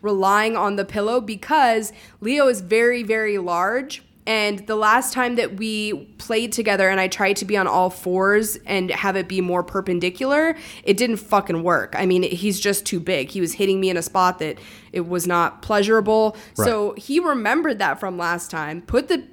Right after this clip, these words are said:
Speaker 1: pillow under me. I have my ass up in the air as much as I can, and he slides inside of me, and I don't know. There's something so fucking amazing about that position for me with someone who's really well endowed,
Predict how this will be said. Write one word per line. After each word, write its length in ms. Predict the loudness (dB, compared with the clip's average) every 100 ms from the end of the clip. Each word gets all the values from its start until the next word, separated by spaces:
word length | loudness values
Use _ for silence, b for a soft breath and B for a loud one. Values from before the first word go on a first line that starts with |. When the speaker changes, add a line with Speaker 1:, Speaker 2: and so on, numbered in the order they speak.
| -4
Speaker 1:
pillow 340 | 0 0 2
under 280 | 0 0 -2
me. 300 | -4 -6 -8 B B B
I 80 | -2
have 160 | 2 4
my 140 | 4
ass 320 | 4 2 2
up 120 | -4
in 100 | -4
the 140 | -6 -4
air 380 | -4 -2 -4 -4
as 140 | -4
much 200 | -4 -4
as 80 | -4
I 120 | -4
can, 520 | -4 -2 -2 -2 -6 B B B -2
and 400 | 2 4 2 -2
he 340 | -6 -4 -2
slides 920 | -2 -4 -4 -2 2 4 4 2 -2
inside 500 | -2 -2 2 0 0
of 100 | -2
me, 380 | -4 -4 -4 -8 B B B
and 640 | 0 4 4 2 -2 -12 -20 -10 -2
I 140 | 2
don't 240 | 2 2
know. 200 | 0 0
There's 280 | 2 0 2
something 340 | 0 0 -2 -2
so 420 | -4 0 2 2
fucking 680 | -2 -2 -2 0 -2 -2 -4
amazing 760 | -4 -4 -2 -2 -2 0 0 0
about 320 | 0 0 2
that 140 | 0
position 560 | 0 -4 -4 -4 -2 -4
for 240 | -4 -4
me 160 | 0 0
with 140 | 0
someone 200 | -2 -2
who's 240 | -2 -2 -4
really 360 | -4 -2 0
well 260 | 2 2 0
endowed, 640 | -2 -2 -2 0 0 -2